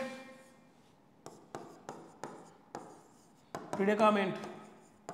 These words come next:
આ શબ્દ પણ આપણે સમજીએ છીએ. પ્રિડિકામેન્ટનો meaning શું થાય છે? મુશ્કેલી, આફત, ઓકે? મુશ્કેલ સમય, કઠિન સમય જે હોય એને friends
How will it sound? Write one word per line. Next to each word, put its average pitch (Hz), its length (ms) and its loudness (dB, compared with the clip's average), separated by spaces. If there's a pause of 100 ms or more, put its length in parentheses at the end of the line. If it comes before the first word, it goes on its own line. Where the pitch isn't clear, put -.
(540)
આ 180 80 10
શબ્દ 185 320 4
પણ 208 180 6
આપણે 202 220 6
સમજીએ 202 320 4
છીએ. - 240 -4 (840)
પ્રિડિકામેન્ટનો 214 600 8
meaning 220 240 12
શું 220 140 2
થાય 214 160 4
છે? 220 200 4
મુશ્કેલી, 180 880 2 (500)
આફત, 170 320 6 (2000)
ઓકે? 220 280 -2 (1000)
મુશ્કેલ 254 580 8
સમય, 220 300 8 (840)
કઠિન 302 460 12
સમય 254 320 10
જે 214 120 6
હોય 165 180 4
એને 202 280 0
friends 208 300 2